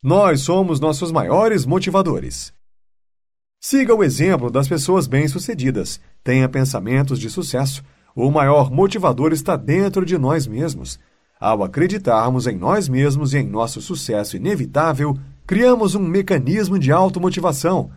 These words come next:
Não deixe que as opiniões das outras pessoas sobre nós ou sobre nossos sonhos influenciem nossa automotivação. Se essas opiniões são negativas, não deixe isso te desencorajar. Se são elogios,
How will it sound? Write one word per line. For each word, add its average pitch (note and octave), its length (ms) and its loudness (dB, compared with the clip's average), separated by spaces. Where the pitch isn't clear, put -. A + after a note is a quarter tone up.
Não A#2 180 0
deixe A2+ 300 2
que - 80 -6
as A2 100 -4
opiniões A#2 460 -4
das G2+ 200 -4
outras E3 320 0
pessoas C#3 420 0
sobre F3+ 260 2
nós G2 400 -4
ou F3+ 160 4
sobre F#3 300 2
nossos E3+ 400 0
sonhos D3 580 -2
influenciem G3 960 -2
nossa C3 400 -2
automotivação. C3 920 -2
Se B2 160 -2
essas A#2+ 260 0
opiniões B2 500 0
são A#2 160 -4
negativas, A#2+ 720 -4
não B3 160 0
deixe D3 340 4
isso D#3 240 2
te - 140 -4
desencorajar. A#2+ 1040 0
Se - 140 -4
são G2+ 220 -2
elogios, D#3 640 0